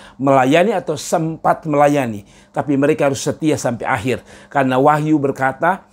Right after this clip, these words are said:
bahwa mereka yang setia yang akan mendapatkan upah, alias mahkota. Saudara-saudaraku yang kedua, mengapa orang Kristen dilarang mundur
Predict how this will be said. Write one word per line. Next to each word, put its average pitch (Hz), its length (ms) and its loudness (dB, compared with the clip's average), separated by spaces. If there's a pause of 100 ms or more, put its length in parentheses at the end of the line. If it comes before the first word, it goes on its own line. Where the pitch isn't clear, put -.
(300)
bahwa 135 480 4
mereka 151 400 0
yang 180 240 2
setia 156 480 -2
yang 123 240 -2
akan 127 320 -4
mendapatkan 127 560 -2
upah, - 480 0
alias 131 560 -2
mahkota. 135 1040 -2
Saudara-saudaraku 220 720 2
yang 202 160 2
kedua, 208 560 0 (400)
mengapa 262 960 0
orang 190 400 2
Kristen 240 720 2
dilarang 190 960 2
mundur 160 800 2